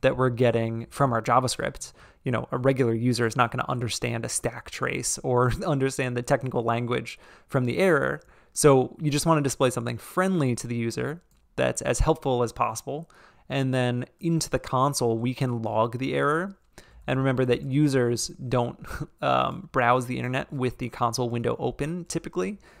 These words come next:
And so, uh, what's gonna happen is that an error will show up here on the page,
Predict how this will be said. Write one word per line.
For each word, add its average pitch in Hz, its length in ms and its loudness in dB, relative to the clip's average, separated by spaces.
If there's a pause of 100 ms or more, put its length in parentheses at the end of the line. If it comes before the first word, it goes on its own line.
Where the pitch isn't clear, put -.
(300)
And 127 280 -2
so, 120 720 2 (100)
uh, 123 220 0
what's 120 200 -4
gonna 131 140 -2
happen 131 240 0
is 120 100 -2
that 120 140 2
an 117 80 -4
error 131 340 2
will 117 120 -2
show 120 200 0
up 120 100 -6
here 226 340 -2
on 151 160 2
the 127 80 -2
page, 123 580 -4